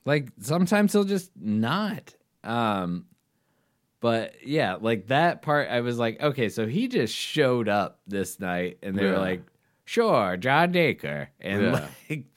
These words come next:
Speaker 1: they
Speaker 2: Yeah.
Speaker 1: were like, yeah, like, "Be in this production." And he had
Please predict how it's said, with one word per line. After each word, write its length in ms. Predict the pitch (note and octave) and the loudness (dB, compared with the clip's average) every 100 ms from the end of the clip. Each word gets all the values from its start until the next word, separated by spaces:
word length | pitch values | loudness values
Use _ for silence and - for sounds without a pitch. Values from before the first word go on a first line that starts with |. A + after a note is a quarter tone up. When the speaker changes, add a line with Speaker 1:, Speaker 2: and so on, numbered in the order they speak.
| C3 | -6
Speaker 1:
they 80 | - F3 | -2 -2
Speaker 2:
Yeah. 140 | D3 | -4
Speaker 1:
were 160 | D3+ D3 - | -6 -6 -6
like, 320 | D3 - _ _ _ _ _ - - G2 | -8 -8 _ _ _ _ _ -20 -20 -6
yeah, 260 | A#2 B2+ G#2 | 0 2 2
like, 340 | A2 G2+ F#2+ | 0 -2 -4
"Be 260 | A2 B2+ C3+ | -4 -2 -2
in 200 | A#2+ B2 | -2 -2
this 180 | B2 A#2 | -2 -4
production." 640 | - A#2 A#2 A#2+ - F#2+ F#2+ | -4 -2 0 -2 -2 -6 -4
And 160 | A2+ A2 | -4 -4
he 100 | A#2 | -2
had 320 | A#2 A2 | -2 -4